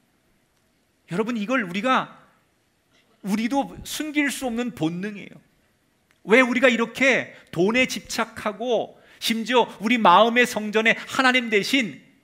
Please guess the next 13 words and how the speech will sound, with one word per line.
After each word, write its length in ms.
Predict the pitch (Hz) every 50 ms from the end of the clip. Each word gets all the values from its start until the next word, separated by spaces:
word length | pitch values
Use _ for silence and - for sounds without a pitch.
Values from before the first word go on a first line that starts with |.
| _ _ _
이 160 | 208 233 226
재물을 500 | 233 - - 180 196 214 262 269 269 -
그렇게 380 | - 240 233 233 - 233 - - -
의지하려고 680 | 220 240 233 226 233 226 208 202 196 185 180 160 180
하느냐? 580 | 160 143 135 131 147 165 170 151 117 110 - - - - - _ _
많이 580 | - 131 160 190 208 220 254 262 277 277 269 -
가져야 880 | - - - 175 175 185 190 185 190 202 214 226 269 269 - - - _
힘이 560 | - - - - - 277 277 294 285 233 180
있다고 460 | 175 160 - - - 160 147 185 180
믿기 280 | 143 139 151 - 233 -
때문에 320 | - 226 214 202 214 214
그렇다는 460 | - 113 - - - - - 165 196
거예요. 160 | - _ _